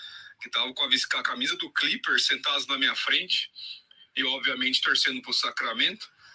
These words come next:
e comemoravam tudo do Sacramento, faziam dancinha e tudo mais. Eu até pensei que, assim, cara, isso aqui no Brasil já tinham tomado dois tapas na orelha, mas foi tudo civilizado e tal. Mas o ápice da felicidade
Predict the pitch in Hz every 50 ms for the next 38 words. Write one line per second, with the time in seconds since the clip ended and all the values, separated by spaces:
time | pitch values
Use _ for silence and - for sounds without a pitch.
0 | - - - - - - _ _ - 123 123 127 131 135 135 135 131 131 131 -
1 | 139 - - - - - - - - - - - - - 131 - - - 165 170
2 | - - - - - - - - - - 110 - 139 - - - 135 135 123 135
3 | 127 123 - 147 - - - - 170 156 143 139 - 131 123 123 117 131 - -
4 | - - - - 160 151 - - 151 131 - - - - - 147 139 - - -
5 | - 147 139 131 - - - - - 160 160 156 156 151 147 143 135 - - 185
6 | - - - - - 170 - 170 143 139 151 147 131 127 143 - - - 147 143
7 | - 285 269 - - - - - 170 208 247 - _ - - - - - - -
8 | - _ _ _ _ - - 147 143 - - - - - - - - - 135 139
9 | 139 139 139 131 120 110 127 135 139 147 147 139 131 - - 123 - 185 190 185
10 | 185 185 - - - - - - 294 294 277 - - - - - - - - -
11 | - - - - - - - - - - - -